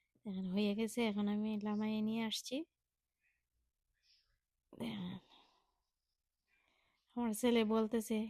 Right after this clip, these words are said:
"কুইকলি, এটা ঠান্ডা হলে খাটলে সুন্দর হয়।" কিন্তু আমার ছেলে সইতেছে না, খাইলি তো, কইতেছে, "খাইলেই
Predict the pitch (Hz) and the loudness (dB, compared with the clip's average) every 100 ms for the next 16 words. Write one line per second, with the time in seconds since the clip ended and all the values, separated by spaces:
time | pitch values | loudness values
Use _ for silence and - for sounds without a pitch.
0 | - _ - 254 254 254 208 - 226 233 | -8 _ -2 -2 2 2 2 -2 -6 -2
1 | 254 254 254 240 240 247 269 302 - - | 4 6 8 6 6 6 4 2 -2 -14
2 | - _ - 220 214 226 226 269 277 _ | -20 _ -8 -6 -4 0 2 2 -2 _
3 | _ _ _ _ _ - 254 240 220 208 | _ _ _ _ _ -4 2 4 4 2
4 | 190 208 - _ _ _ _ - 208 214 | 0 -4 -10 _ _ _ _ -8 -2 0
5 | 208 214 208 240 233 226 226 - _ _ | 2 0 2 4 4 4 0 -10 _ _
6 | - - - 262 226 220 226 208 196 214 | -12 -4 4 4 4 2 4 2 4 2
7 | 220 214 202 196 - _ _ _ _ _ | 2 0 0 -4 -6 _ _ _ _ _
8 | _ - 208 214 226 214 - 233 226 214 | _ -8 -4 -2 -2 -6 0 2 4 2